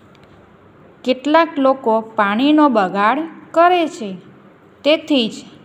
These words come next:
પાણીની તંગી છે. વિચારો, જો બધાને પૂરતું પાણી મળે તો કેવું સારું.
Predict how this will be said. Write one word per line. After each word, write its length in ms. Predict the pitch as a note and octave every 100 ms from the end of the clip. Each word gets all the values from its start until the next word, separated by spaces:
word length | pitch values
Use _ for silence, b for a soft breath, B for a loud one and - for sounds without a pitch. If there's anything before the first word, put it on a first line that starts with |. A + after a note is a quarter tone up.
| - - _ _ - -
પાણીની 600 | - G3 G#3 A3+ C4+ A4 A#4+ - -
તંગી 380 | C4+ C#4 C4 A#3+
છે. 260 | F#3+ F3 E3 - - - -
વિચારો, 760 | F#3 G3 - A#3 B3 C#4+ D#4+ F4+ - - - _ _ _
જો 140 | - D4
બધાને 600 | A3+ G3+ A3+ A#3 B3+ C#4+
પૂરતું 460 | C4+ A3 - B3
પાણી 320 | B3 G3 G3
મળે 440 | G#3 A3+ D4+ D#4 A3+ G#3+ - - _
તો 80 | -
કેવું 420 | G3 G#3 G3+ C4
સારું. 720 | D#4+ D4 C#4+ C#4 C#4 C#4 D4